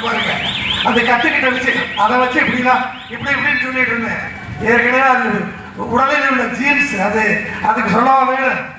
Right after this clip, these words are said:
நாங்க சொன்னதையும் கொஞ்சம் வச்சுக்கிட்டு இன்னைக்கு பிரபலமான ஒரு மிருதங்கிஸ்தா படத்தை எடுத்திருக்கான்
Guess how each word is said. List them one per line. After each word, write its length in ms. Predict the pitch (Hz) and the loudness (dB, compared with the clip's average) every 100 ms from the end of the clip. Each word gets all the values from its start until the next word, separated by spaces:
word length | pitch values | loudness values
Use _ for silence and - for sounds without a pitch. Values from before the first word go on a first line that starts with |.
| - - - - 190 | -20 -20 -20 -10 0
நாங்க 240 | 202 254 262 | 2 2 0
சொன்னதையும் 420 | 262 269 277 285 247 | -2 -4 -2 -2 -2
கொஞ்சம் 220 | 254 233 | -4 -4
வச்சுக்கிட்டு 400 | 226 277 240 - - - - - - - - | -4 -4 -2 0 0 -2 -6 -12 -12 -14 -4
இன்னைக்கு 300 | 220 226 226 214 202 - | 0 2 2 2 0 -2
பிரபலமான 560 | 233 247 262 262 277 302 294 | 0 2 4 4 4 4 2
ஒரு 100 | 262 262 | 0 0
மிருதங்கிஸ்தா 580 | 254 285 285 254 277 254 240 - - - - | 0 0 0 0 2 4 2 -2 -8 -12 -4
படத்தை 280 | 240 262 254 | -2 0 0
எடுத்திருக்கான் 560 | 254 254 254 254 247 | 0 -2 -2 2 2